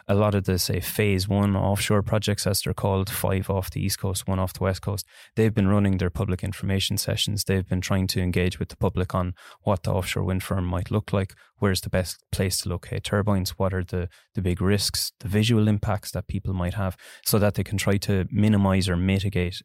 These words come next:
any of those well in advance of the planning process and try and bring people along with them.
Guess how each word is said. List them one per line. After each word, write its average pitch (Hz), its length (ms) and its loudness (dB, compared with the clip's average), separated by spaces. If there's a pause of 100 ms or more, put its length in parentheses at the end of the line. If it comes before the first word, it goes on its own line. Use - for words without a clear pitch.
any 101 280 4
of 92 140 0
those 90 360 0
well 98 260 4
in 95 80 0
advance 90 460 -2
of 95 80 -10
the 95 60 -10
planning 90 320 -2
process - 400 -2
and 98 100 -4
try 98 140 0
and 90 160 -2
bring 92 180 2
people 90 320 -2
along 90 260 0
with 92 120 -4
them. - 160 -10